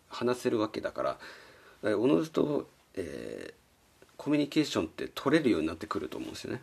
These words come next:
うん。まあ、他にもね、まあ、例えば、挑戦する回数って増えると思うんですね。立ち直りから早ければ。要は、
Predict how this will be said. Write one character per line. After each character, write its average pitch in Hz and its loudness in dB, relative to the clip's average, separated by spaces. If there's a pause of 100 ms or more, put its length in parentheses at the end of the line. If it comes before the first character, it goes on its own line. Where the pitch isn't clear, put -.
(140)
う 98 -2
ん。 87 -2 (1300)
ま 120 2
あ、 - -4
他 127 0
に 131 4
も 95 2
ね、 95 2
ま 92 0
あ、 104 -4
例 139 4
え - 2
ば、 71 0 (400)
挑 170 -4
戦 170 2
す 160 -4
る 156 2
回 151 2
数 143 -4
っ - -2
て - -6
増 120 6
え 110 8
る 98 6
と - -2
思 55 -4
う - -6
ん - -8
で - -12
す - -10
ね。 131 0
立 113 -4
ち 107 2
直 98 4
り 92 2
か 92 0
ら 92 0
早 92 2
け - -4
れ - -6
ば。 - -10 (480)
要 151 8
は、 87 6